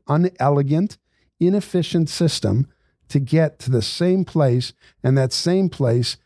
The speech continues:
is still only about seventy percent of the money the government needs to run. And now with this virus, it's just a complete blowout, and the, the debt's gonna be something like five trillion dollars this year,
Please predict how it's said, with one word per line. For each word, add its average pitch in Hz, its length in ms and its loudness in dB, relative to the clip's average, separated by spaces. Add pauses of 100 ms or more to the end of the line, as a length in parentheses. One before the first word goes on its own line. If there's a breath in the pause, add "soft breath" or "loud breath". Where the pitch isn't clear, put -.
(140)
is 139 140 2
still 147 600 -2
only 160 260 2
about 131 280 0
seventy 143 380 2
percent 127 420 0
of 113 100 0
the 110 80 0
money 123 340 2 (240 soft breath)
the 117 80 0
government 123 520 0
needs 120 260 0
to - 120 -4
run. 143 360 2 (220 soft breath)
And 127 140 0
now 120 200 2
with 110 180 -2
this 113 160 -2
virus, 104 500 0
it's 104 120 -2
just - 260 -2
a 104 60 2
complete 120 500 0
blowout, 101 520 0 (300 soft breath)
and 110 240 2
the, 107 80 0
the 113 140 0
debt's 123 300 0
gonna 113 220 0
be 104 140 0
something 107 380 0
like 92 200 0
five 104 340 0
trillion 104 440 0
dollars 95 420 2
this 95 200 -4
year, 95 220 2